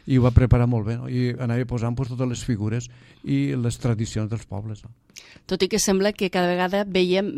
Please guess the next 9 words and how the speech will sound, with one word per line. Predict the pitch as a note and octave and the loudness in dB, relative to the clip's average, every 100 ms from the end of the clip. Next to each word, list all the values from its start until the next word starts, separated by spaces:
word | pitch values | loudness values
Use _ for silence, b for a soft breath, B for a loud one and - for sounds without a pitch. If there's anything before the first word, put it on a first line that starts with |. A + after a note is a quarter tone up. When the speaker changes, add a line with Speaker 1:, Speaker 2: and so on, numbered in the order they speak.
| F#3+ | -2
Speaker 2:
menys | F#3+ G3+ G3+ | 2 2 2
elements | F#3+ F#3 E3+ E3+ D3+ F3+ | 2 4 4 2 0 -2
en | D#3+ | -2
religiosos | D#3 D#3+ D#3+ F3 F3+ D#3+ D3+ | -2 -2 -2 0 0 0 -2
en | D#3+ | -2
les | D#3 | -2
decoracions | E3 - E3 D#3 F3+ E3+ D3+ | -4 -4 -2 -2 -2 -2 -2
nadalenques, | E3+ D#3 D#3+ D#3+ D#3 D#3+ D3 | -4 -2 -2 -2 -4 -6 -6
no? | F3+ G3+ | -6 -6